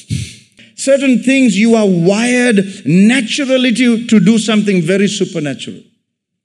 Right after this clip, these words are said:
Faith is naturally supernatural. It has to come. If you are struggling in the area of faith, it's,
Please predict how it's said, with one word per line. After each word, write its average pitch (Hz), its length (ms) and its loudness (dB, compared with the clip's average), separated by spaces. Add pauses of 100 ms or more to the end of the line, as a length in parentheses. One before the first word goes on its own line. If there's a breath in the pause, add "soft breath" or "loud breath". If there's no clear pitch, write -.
(220)
Faith 233 760 0
is 139 220 -2
naturally 165 960 -2
supernatural. - 840 -10 (460 soft breath)
It 151 120 -2
has 185 220 -4
to 185 100 -4 (140)
come. 190 540 -2 (600)
If 254 380 -2
you 247 300 -2
are 190 440 -4 (760)
struggling 220 1300 -2 (240)
in 180 200 2
the 175 200 0
area 196 380 2
of 151 200 -4
faith, 196 800 -4
it's, 175 260 -8